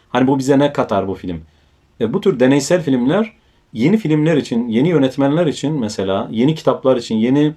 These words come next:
e, bazen sosyal bilim teorileri için, bazen fen bilimleri teorileri için, e, çeşitli yaratıcı çıkışlar, sıçrama noktaları içeriyordur. Çünkü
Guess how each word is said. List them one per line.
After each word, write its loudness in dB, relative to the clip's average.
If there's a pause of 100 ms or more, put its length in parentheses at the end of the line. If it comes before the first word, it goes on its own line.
(580)
e, 0
bazen 4
sosyal 2
bilim 0
teorileri 2
için, -8
bazen 0 (180)
fen -12
bilimleri -6
teorileri -6
için, -10 (520)
e, -2 (500)
çeşitli -4
yaratıcı 0
çıkışlar, -2
sıçrama -2
noktaları 0
içeriyordur. 0
Çünkü -2